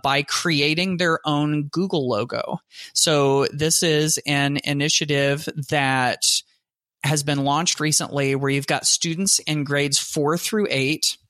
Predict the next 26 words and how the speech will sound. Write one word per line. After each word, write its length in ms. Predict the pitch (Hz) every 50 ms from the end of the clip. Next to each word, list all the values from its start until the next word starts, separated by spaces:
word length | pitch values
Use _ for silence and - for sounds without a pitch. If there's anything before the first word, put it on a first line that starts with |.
| _ -
They're 100 | 156 147
te-, 300 | - - 208 214 226 -
teaming 360 | - - - 240 254 254 214
up 120 | 196 -
with 80 | 185 165
the 80 | - 156
World 420 | 139 147 160 175 175 160 147 139
Wildlife 640 | 135 131 135 143 143 147 143 139 135 120 123 131 -
Fund. 460 | - - 147 127 117 143 147 143 151 - -
And 360 | 160 151 143 143 143 147 - - - - - - -
in 120 | - 175 180
this 340 | 180 180 - - - - - _ _ -
post, 360 | - 165 165 151 147 - -
they 80 | 151 139
talk 240 | - 156 151 143 -
a 40 |
little 200 | 151 147 147 151
bit 140 | 143 151 135
about 260 | 135 127 135 131 123 - -
how 460 | 131 - 151 143 139 139 139 139 139
coding 440 | 135 - - 165 160 156 156 151 147
can 160 | 135 147 143
actually 520 | - - 143 143 - - - 160 151 143 135
be 180 | 131 135 135
used, 720 | 131 135 131 135 139 135 131 131 131 131 135 - - - - - - - - _ _ _ -
um, 460 | - 131 127 120 117 113 113 110 147